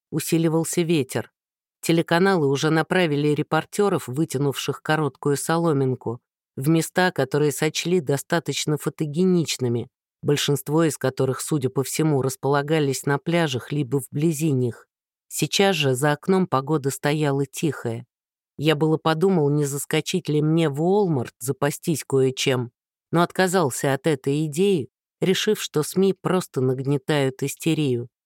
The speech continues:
Скорее всего, ураган либо прокатится по пригородам Нью-Йорка, либо вообще пройдет стороной,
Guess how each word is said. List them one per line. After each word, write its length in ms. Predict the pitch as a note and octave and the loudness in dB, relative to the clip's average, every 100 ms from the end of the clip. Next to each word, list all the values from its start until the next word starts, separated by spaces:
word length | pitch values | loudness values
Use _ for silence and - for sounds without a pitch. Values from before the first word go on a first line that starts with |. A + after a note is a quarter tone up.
| _ _ | _ _
Скорее 420 | - - D3+ D#3+ D3 | -10 0 2 2 2
всего, 360 | - D3+ D3+ - | 0 0 0 0
ураган 560 | D#3+ D#3 D#3 F3 E3+ | 0 0 0 2 2
либо 260 | C#3+ E3 C3+ | 2 0 -2
прокатится 720 | - D3 - E3+ - C#3 - | -2 -2 0 -2 -2 -4 -4
по 160 | C#3 C#3+ | -2 -2
пригородам 680 | - G3+ D#3 D3+ C3 B2 C#3 | 0 -2 0 0 0 0 0
Нью-Йорка, 640 | D3+ D#3 D#3 C3+ - A#2+ - - | 2 2 0 -2 -6 -12 -10 -2
либо 260 | F3+ D3+ | 0 2
вообще 460 | D#3+ F3 E3+ - C#3+ | 2 0 0 0 -2
пройдет 500 | C3+ C#3 C3 C#3 - | 0 -2 0 -2 -4
стороной, 720 | - C#3 C#3+ C#3+ C#3+ A#2+ | -4 0 2 2 0 -2